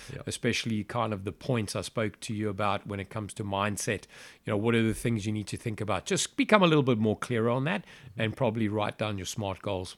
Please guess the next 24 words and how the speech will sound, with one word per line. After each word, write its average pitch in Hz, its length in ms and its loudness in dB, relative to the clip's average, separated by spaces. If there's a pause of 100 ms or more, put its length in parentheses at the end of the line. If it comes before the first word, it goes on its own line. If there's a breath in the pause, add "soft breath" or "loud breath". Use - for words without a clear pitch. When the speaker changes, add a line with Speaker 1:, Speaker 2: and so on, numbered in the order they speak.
Speaker 2:
That 104 160 -4
would 92 80 -6
be 101 100 -6
the 98 120 -4
homework 98 360 -8
I'd 92 180 -8
give. 101 240 -12 (240)
Speaker 1:
Awesome. 92 300 -14 (260)
The 101 440 0
other 107 180 -2
thing 101 160 -4
I 92 80 -2
would 85 120 -4
just 85 180 -6
add 87 160 -4
to - 80 -10
that, 85 220 -4 (200)
uh, 71 260 -10
is 76 200 -12
for - 140 -12
me 92 160 -8
personally, 87 440 -6
I 85 120 -2
read, 87 380 -2